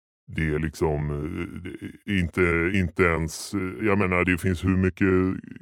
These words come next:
grejer som helst, va, som jag, som jag tycker om,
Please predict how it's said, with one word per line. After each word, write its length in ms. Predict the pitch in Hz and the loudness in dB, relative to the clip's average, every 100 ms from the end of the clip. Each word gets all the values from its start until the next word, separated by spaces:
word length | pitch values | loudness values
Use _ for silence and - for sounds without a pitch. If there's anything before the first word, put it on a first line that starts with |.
| - | 0
grejer 300 | 92 87 85 | 4 4 2
som 200 | 101 92 | 0 2
helst, 300 | 117 98 - | 4 2 -2
va, 140 | 78 | -6
som 140 | - | -2
jag, 280 | 82 78 - | -2 -2 -4
som 120 | - | -2
jag 140 | 80 76 | -2 -2
tycker 280 | - 80 90 | -4 0 2
om, 160 | 82 | 0